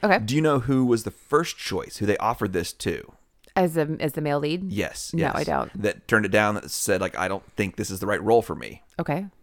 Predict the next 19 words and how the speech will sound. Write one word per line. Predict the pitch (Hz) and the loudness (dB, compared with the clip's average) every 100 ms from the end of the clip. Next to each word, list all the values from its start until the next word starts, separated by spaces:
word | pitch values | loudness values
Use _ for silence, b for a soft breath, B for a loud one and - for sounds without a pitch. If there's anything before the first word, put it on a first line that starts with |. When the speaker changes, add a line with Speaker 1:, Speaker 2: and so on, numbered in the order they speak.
| - - | -18 -2
Speaker 2:
Christopher | 190 190 160 | -2 2 0
Reeve. | 104 131 - - - - _ _ _ _ _ _ _ _ _ | 2 0 -2 -10 -20 -20 _ _ _ _ _ _ _ _ _
Speaker 1:
Funny | - 220 202 170 | 2 4 6 4
you | 165 | 4
say | 165 185 160 | 4 2 4
that, | 139 143 - b b b - | 4 4 2 b b b 2
um, | 175 165 170 | 4 6 4
because | 180 185 190 196 226 196 | 0 4 6 6 4 4
<laughs> | |
I | 208 208 208 226 190 | 4 6 4 4 4
noted | 190 190 190 185 165 | 6 6 6 4 4
that | 165 - B B B | 2 0 B B B
we, | - 190 | 2 4
when | 202 185 202 226 233 | 4 4 6 6 6
we | 220 | 6
meet | 220 202 - | 6 4 2
Ted | 220 196 | 2 4
Danson, | 180 202 208 160 143 139 | 6 4 4 2 2 2
Speaker 2:
He | 165 117 113 | 4 6 4